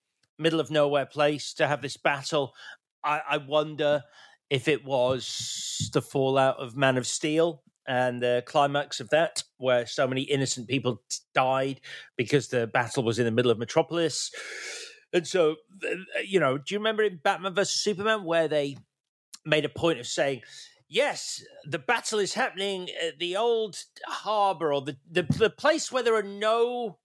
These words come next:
people"? So that's why that's okay. They can have this big fight 'cause there's no one else there, no civilian. I think they actually say no civilians are gonna get harmed, and whether they're following through on that. I remember being on the set of this film, Justice League,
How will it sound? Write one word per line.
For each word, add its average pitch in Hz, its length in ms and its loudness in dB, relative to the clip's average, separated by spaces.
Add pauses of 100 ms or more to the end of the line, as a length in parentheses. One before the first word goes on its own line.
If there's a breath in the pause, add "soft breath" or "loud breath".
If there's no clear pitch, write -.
people"? 160 760 -2 (220)
So 156 120 -2
that's 214 300 0
why 202 220 2
that's 190 240 -4
okay. 175 420 0
They 143 140 0
can 151 160 -2
have 185 140 -2
this 175 160 -6
big 170 200 0
fight 160 300 2
'cause - 140 -10
there's 131 120 -8
no 165 220 2
one 175 160 0
else 160 360 0
there, 147 200 4
no 147 160 0
civilian. 156 580 0 (240 loud breath)
I 165 60 -2
think 220 160 -2
they 202 80 0
actually 180 280 -4
say 156 180 2
no 151 120 0
civilians 151 560 2
are 143 40 -8
gonna 139 180 0
get 131 140 0
harmed, 135 340 2 (340 loud breath)
and 143 140 0
whether 160 220 2
they're 143 120 0
following 147 460 2
through 151 380 2
on 135 160 0
that. 143 160 2
I 127 60 2
remember 175 280 0
being 170 300 2
on 143 80 -2
the 127 80 -2
set - 480 -2 (160)
of 117 360 2 (1040 loud breath)
this 127 220 2
film, 113 340 0
Justice 117 400 -4
League, 117 300 -2